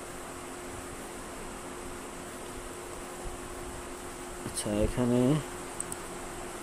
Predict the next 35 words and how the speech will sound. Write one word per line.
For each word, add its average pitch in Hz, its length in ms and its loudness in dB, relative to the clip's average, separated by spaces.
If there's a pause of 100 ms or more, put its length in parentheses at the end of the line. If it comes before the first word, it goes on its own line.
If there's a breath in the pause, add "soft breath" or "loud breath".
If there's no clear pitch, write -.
(1300)
এখানে 214 200 12
দেখেন 156 300 12
আমার 160 200 12
এখানে 190 280 12
কিন্তু 202 260 12
দেখাচ্ছে 160 440 12
যে 143 80 12
আমার 160 200 12 (180)
এগুলো 180 360 12 (400)
কত 180 180 12
মিনিট 190 260 12
দেখছে 180 360 12
এবং 175 380 12
এখানে 180 340 12
কিন্তু 196 220 12
সবকিছু 202 420 12
বিস্তারিত 190 380 12
দিয়ে 175 200 12
দিছে 147 220 12
তারা। 113 240 12 (600)
এবং 180 200 12
এখানে 196 340 12
আমার 185 340 12
যে 185 300 12 (160)
কার্যক্রমগুলো 180 600 12
আছে 170 340 12
এখান 170 340 12
থেকে, 170 280 12
আহ, 147 960 12
সবকিছু 180 400 12
আমি 190 120 12
দেখতে 180 220 12
পাবো। 196 280 12 (400)
আর 160 180 12
এখানে 196 240 12